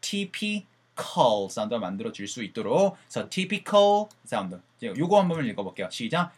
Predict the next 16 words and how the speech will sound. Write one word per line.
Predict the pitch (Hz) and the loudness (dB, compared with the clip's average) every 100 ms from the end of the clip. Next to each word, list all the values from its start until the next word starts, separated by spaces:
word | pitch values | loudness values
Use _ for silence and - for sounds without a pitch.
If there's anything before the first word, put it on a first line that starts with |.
| _ | _
typical. | - 160 151 - - 90 | -4 -4 -4 -6 -6 -8
그래서 | 87 117 139 | -6 -4 -4
that's | 120 110 - 135 | -2 -4 -2 -4
a | |
typical. | 135 139 135 107 95 90 | -2 -6 -6 -8 -10 -8
그런 | 120 113 | -4 -2
뭐예요? | 92 104 - _ - | -2 -4 -6 _ -10
전형적인 | - 170 180 160 180 | -2 -2 0 -2 0
거야. | 160 92 107 127 101 | 0 0 0 0 -2
라는 | 92 87 | -6 -8
거. | 87 | -6
자, | - 110 | -4 -4
요거 | 117 147 | 0 0
한번 | 131 98 | 2 -2
읽어볼게요. | 98 92 90 | -6 -8 -10
시작. | - 104 143 - | -12 -4 -2 -2